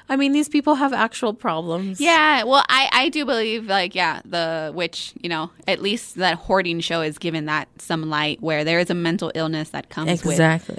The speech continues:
Speaker 2: with hoarding.
Speaker 1: It gets me really sad on the episodes where they can't fix it.
Speaker 2: Yeah.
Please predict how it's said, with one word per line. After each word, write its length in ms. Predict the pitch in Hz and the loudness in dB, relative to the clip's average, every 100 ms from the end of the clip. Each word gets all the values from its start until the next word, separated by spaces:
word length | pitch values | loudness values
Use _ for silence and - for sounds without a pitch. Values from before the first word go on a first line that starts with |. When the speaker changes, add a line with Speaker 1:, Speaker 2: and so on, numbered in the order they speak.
| - | -12
Speaker 2:
with 100 | - | -10
hoarding. 500 | - 180 160 160 151 | -2 0 0 -6 2
Speaker 1:
It 140 | 240 | 4
gets 220 | 247 254 254 | 6 2 2
me 260 | 254 233 - 226 - | -4 -4 -10 -10 0
really 260 | 233 247 | 2 2
sad 260 | 233 190 190 | 0 -2 0
on 140 | 190 | -2
the 120 | 180 | -2
episodes 480 | 170 180 - 190 185 | -4 -6 -4 -2 0
where 120 | 175 | -2
they 200 | 170 175 170 _ - | 0 -2 -4 _ -8
can't 320 | 190 - 180 | -6 -6 -6
fix 300 | 165 - - | -8 -6 -10
it. 160 | 123 _ _ _ _ - | -10 _ _ _ _ 2
Speaker 2:
Yeah. 320 | 185 107 | 4 4